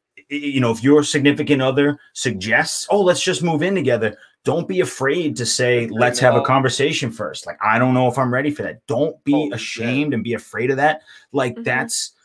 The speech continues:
Speaker 1: that's okay too. And a lot of people, I think, get pressured into, like, "Oh, my, my boyfriend of four years invited me to go live with him." And it's like, "Well, okay, you, you don't have to say, if, if that's where you're at, you don't have to do that." And so I think,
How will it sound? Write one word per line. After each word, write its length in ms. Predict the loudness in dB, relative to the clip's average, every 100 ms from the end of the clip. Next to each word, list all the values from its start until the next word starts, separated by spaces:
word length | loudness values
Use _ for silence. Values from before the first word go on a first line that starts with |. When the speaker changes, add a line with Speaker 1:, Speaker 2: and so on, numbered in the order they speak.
| _
Speaker 1:
that's 240 | -2 0 0
okay 280 | 0 -2 0
too. 300 | 2 2 2
And 80 |
a 60 | -2
lot 240 | -2 -2
of 80 | -2
people, 280 | -4 -2 0
I 60 | 0
think, 220 | -2 0
get 240 | 0 -2 _ _ _ _ 0
pressured 360 | 2 2 2
into, 160 | 4 6
like, 180 | 6 6
"Oh, 120 | 4
my, 240 | 4 2
my 200 | 0 0
boyfriend 520 | 2 4 4 4 2
of 120 | 0 -4
four 300 | -2 2 4
years 400 | 4 2 0 0
invited 400 | 0 0 0 -4
me 100 | -4
to 80 |
go 120 | -4 -2
live 240 | 0 0
with 100 | 0
him." 100 | -2
And 60 | -6
it's 100 | -8
like, 120 | -2
"Well, 180 | 2 2
okay, 300 | 0 -2 0
you, 220 | -2 -4 -4
you 100 | -6
don't 140 | -4
have 260 | -4 -6 -6
to 80 | -10
say, 300 | -6 -6 -6
if, 120 | -12 -12 _ -20
if 180 | -12 -2
that's 520 | -2 -2 -6 -8 -10 _ _ _
where 140 | 2 4
you're 240 | 4 2
at, 240 | 2 2 0
you 80 |
don't 160 | -2 -2
have 220 | -4 -4
to 100 | -6
do 160 | -6 -4
that." 200 | -4 -6
And 100 | -6
so 380 | 0 2 2 -4 _ _ _ _ _ _ -4
I 100 | -4
think, 340 | 0 -2 -2